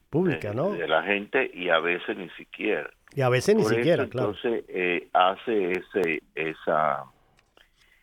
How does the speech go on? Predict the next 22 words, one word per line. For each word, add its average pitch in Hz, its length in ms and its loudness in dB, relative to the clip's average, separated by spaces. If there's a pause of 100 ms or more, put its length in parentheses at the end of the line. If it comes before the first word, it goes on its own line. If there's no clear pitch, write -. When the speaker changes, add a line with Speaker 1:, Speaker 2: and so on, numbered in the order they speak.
(160)
Speaker 2:
y 107 120 0
se 117 160 2
ve 123 220 2
que 117 340 0
eso 120 200 -6
está 113 320 0
muy 110 200 -6
presente 101 680 -4
en 95 100 -6
el 87 120 -6
cristianismo 82 800 -6
primitivo 80 880 -10
y 76 40 -6
de 78 120 -2
ahí 73 240 -2 (120)
sigue 85 320 -2
hasta 107 200 -4
el 73 120 -4
día 76 220 -2
de 69 140 -2
hoy. 95 200 2 (440)
Speaker 1:
Ujú. 120 400 -6